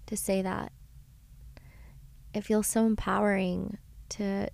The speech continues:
to know that I am co-creating my experience with the divine, as are you.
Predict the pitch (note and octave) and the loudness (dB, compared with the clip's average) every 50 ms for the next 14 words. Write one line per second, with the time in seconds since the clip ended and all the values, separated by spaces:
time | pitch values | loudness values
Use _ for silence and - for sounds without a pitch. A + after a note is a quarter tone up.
0 | - - - - G3+ G3+ G3 F#3+ F#3+ F#3+ F#3+ G3 G#3 G#3 G3+ F#3+ G3 G3+ G#3 G#3+ | -10 -10 -4 0 2 2 4 4 4 4 4 4 4 4 4 4 2 0 -2 -4
1 | G3+ - - - - - - - - - - - - - - - - - - - | -8 -10 -16 -20 -20 -20 -20 -20 -20 -20 -20 -20 -20 -20 -20 -20 -20 -20 -20 -18
2 | - - - - - - - - - - - - - - - - - - - - | -20 -20 -18 -20 -20 -20 -20 -20 -20 -20 -20 -20 -20 -20 -20 -20 -20 -20 -20 -20
3 | - - - - - - - - - - - - - - - - - - - - | -20 -20 -20 -20 -20 -20 -20 -20 -20 -20 -20 -20 -20 -18 -18 -16 -16 -18 -18 -20
4 | - - - - - - - - G#3 G#3 - - G3+ G3 G#3 A3 A3 G#3+ - - | -20 -20 -20 -20 -20 -14 -6 -2 -2 0 2 4 6 6 8 6 6 4 2 2
5 | G#3+ G#3+ G#3+ - - - A3 G#3+ G#3 G#3 G#3+ G#3 G#3 G3+ G3 G3 G3 G3 G3 G3+ | 2 2 2 0 -2 0 2 2 4 4 6 6 4 4 2 2 2 2 2 2
6 | G3+ G3 - - - - G3+ G3+ G3+ G#3 G3+ G#3 G#3 G#3+ A3 G#3+ G#3 G3+ - - | 0 0 -2 -4 -2 -2 0 0 2 2 0 0 0 -2 -2 -4 -4 -6 -8 -10
7 | - - - - - - - - - - - - - - G#3 F#3+ - G#3+ G3+ G#3 | -10 -12 -14 -18 -20 -20 -20 -20 -20 -20 -20 -8 -2 0 0 0 0 0 -2 -2
8 | G3+ G3 G3+ G3+ G3+ G#3+ G#3+ G#3+ G#3 G3+ G3+ - - - - - - - - - | 0 0 2 2 2 2 2 0 -2 -4 -6 -8 -14 -20 -20 -20 -20 -20 -20 -20
9 | - - - - - F#3 F#3+ F#3+ F#3+ - G3 G3 F#3+ F#3 F#3+ F#3+ F#3 F#3+ F#3+ F#3 | -20 -20 -14 -6 0 2 4 4 4 4 2 2 4 4 4 4 4 2 2 0
10 | F#3 | -2